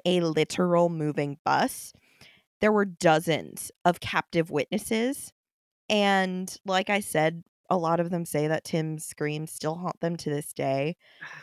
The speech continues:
Speaker 1: And
Speaker 2: I couldn't even imagine being on that bus and hearing that.
Speaker 1: I know. Um, beyond that, the witnesses said that Lee, okay, so think about this. If you thought that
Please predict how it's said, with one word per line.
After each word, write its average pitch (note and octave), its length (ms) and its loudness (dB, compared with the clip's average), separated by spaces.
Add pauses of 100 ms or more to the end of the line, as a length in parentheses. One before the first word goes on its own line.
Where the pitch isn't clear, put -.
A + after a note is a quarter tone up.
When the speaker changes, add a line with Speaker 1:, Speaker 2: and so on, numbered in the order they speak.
(200)
Speaker 1:
And E3+ 800 0
Speaker 2:
I D#3+ 40 -20
couldn't G#3 240 -10
even F#3 200 -8
imagine B2+ 760 -16
being C3+ 180 -20
on C3 200 -20
that - 220 -18
bus - 240 -14
and C#3+ 100 -16
hearing C3 380 -18
that. G2 220 -18 (520)
Speaker 1:
I G#3+ 160 -2
know. E3+ 560 -2 (200)
Um, F#3 560 2
beyond G3 420 2
that, F#3+ 260 2
the F3 120 0
witnesses F#3+ 600 -2
said F3+ 360 -2
that E3+ 340 2 (500)
Lee, F3+ 500 0 (280)
okay, A3 260 0
so A3 160 -2
think A3 200 -2
about F3+ 280 0
this. A#2 200 -4
If G3+ 180 -4
you B3 160 -2
thought A3+ 340 2 (120)
that F3+ 320 4